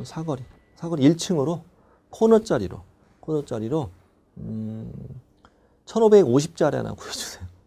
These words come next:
부동산하게, <laughs> 부동산하게. 말도 안 되는 거예요, 사실 이게. 말도 안 되는 거예요. 그래서 이건 비난을 받을 수밖에 없다. 어쨌건 시험에 이렇게 구체적으로 물어본 적은 아직 없어요. 없지만 가능하니까 잘 익혀두세요.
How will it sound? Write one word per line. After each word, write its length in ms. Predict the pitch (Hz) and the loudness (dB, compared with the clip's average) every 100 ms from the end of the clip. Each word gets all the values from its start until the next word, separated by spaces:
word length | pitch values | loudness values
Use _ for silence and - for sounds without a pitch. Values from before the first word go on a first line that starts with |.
| - 107 | -18 -4
부동산하게, 560 | 147 151 123 110 117 82 _ | -2 0 -2 -6 -8 -14 _
<laughs> 140 | _ | _
부동산하게. 420 | - 101 104 117 - _ _ _ | -12 -12 -10 -16 -18 _ _ _
말도 280 | - 165 214 | 6 6 8
안 80 | 202 | 6
되는 160 | 202 | 6
거예요, 200 | 202 147 | 6 2
사실 200 | 131 131 | 0 -6
이게. 320 | 110 101 - 113 | -6 -8 -10 -10
말도 220 | 110 85 | -10 -10
안 60 | - | -10
되는 140 | - | -12
거예요. 180 | - 104 - _ _ _ _ _ _ _ _ _ _ - - | -12 -16 -20 _ _ _ _ _ _ _ _ _ _ -20 -10
그래서 140 | 135 | -4
이건 160 | 135 131 | -2 2
비난을 300 | 151 170 127 | 4 6 4
받을 180 | 123 | 2
수밖에 260 | 123 117 - | 0 -2 -2
없다. 320 | 85 117 110 _ - - | -4 -6 -8 _ -18 -10
어쨌건 460 | 127 147 147 156 135 | -6 -6 2 2 2
시험에 560 | 185 185 180 175 143 | 2 4 6 8 6
이렇게 460 | 117 139 160 147 113 - - _ | 4 0 2 2 2 -8 -20 _
구체적으로 640 | 135 131 220 220 190 165 | -4 0 6 8 10 8
물어본 320 | 113 120 117 | 8 4 4
적은 180 | 113 101 | 4 2
아직 220 | 92 92 | 0 -2
없어요. 640 | 82 - 80 73 82 160 180 - - - | -6 -8 -8 -6 -8 -8 -10 -10 -10 -10
없지만 560 | 101 - 104 117 135 131 _ | -16 -8 -2 0 0 -6 _
가능하니까 800 | - 131 135 165 160 92 95 127 | 0 0 2 -2 -4 -4 -4 -4
잘 180 | 123 110 | -2 -2
익혀두세요. 580 | 110 101 101 104 78 | -2 -6 -6 -8 -8